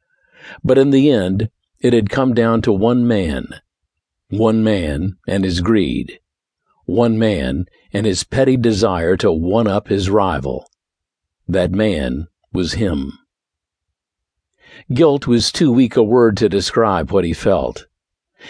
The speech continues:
He had never intended any of this, none of the hurt, none of the death. He was a simple man at heart, who only wished to entertain by doing what he loved.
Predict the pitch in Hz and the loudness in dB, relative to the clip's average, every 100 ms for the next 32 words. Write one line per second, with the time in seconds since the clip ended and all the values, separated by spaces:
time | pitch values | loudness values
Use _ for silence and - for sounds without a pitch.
0 | - 151 147 123 165 147 135 117 - 151 | -6 2 2 2 2 2 2 2 2 2
1 | 117 117 151 127 87 71 76 60 - - | 2 2 2 0 -2 -4 -2 -4 -4 -8
2 | - _ _ _ - 117 127 101 95 85 | -10 _ _ _ -2 0 2 0 -2 0
3 | 101 87 - - _ _ - 110 113 104 | 0 0 -4 -18 _ _ -2 2 2 0
4 | 110 92 60 55 - - _ _ _ _ | 0 0 -2 -6 -12 -20 _ _ _ _
5 | _ _ _ _ _ - 143 143 113 - | _ _ _ _ _ 2 4 4 2 0
6 | 175 170 123 104 90 78 76 98 107 64 | 0 2 2 2 0 0 0 0 0 -2
7 | - _ _ _ - 151 139 175 156 123 | -8 _ _ _ 0 2 4 4 2 4
8 | 143 - - - - 127 117 107 - 139 | 2 0 -10 -6 0 2 4 2 0 -2
9 | 98 87 - _ _ 104 104 107 143 107 | 0 -4 -8 _ _ -2 0 2 2 2
10 | 110 110 113 110 120 117 60 50 - | 0 0 2 2 2 0 -4 -8 -16